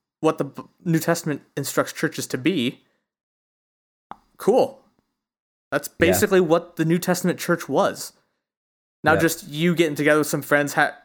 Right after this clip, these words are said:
Speaker 1: eating some ice cream and cookies and talking about how your week was,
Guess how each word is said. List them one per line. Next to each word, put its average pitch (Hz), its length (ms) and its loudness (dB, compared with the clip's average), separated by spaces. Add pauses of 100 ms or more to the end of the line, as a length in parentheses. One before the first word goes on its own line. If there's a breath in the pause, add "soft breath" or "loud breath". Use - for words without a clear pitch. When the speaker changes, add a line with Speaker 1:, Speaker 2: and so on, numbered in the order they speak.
Speaker 1:
eating 151 240 -4
some 131 360 -2 (580 soft breath)
ice 143 160 2
cream 143 240 -2
and 127 120 -6
cookies 139 560 0
and 123 400 0
talking 143 260 0
about 120 160 0
how 143 80 2
your 120 140 -2
week 165 240 0
was, 113 420 -2